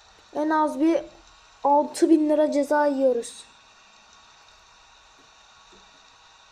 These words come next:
Çarşambaya gidiyor e. İki dakikayı orada yare. Aslında s-, istesem var ya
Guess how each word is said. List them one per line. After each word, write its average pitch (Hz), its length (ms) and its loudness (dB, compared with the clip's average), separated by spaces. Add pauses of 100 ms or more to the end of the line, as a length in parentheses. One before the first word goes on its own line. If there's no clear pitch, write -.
(1500)
Çarşambaya 392 1200 4
gidiyor 381 720 2
e. 302 240 -2 (340)
İki 330 640 2
dakikayı 381 520 0
orada 349 420 0
yare. 320 680 -2 (1800)
Aslında 330 320 -2
s-, - 180 -20
istesem 339 600 -4
var 381 160 2
ya 262 360 4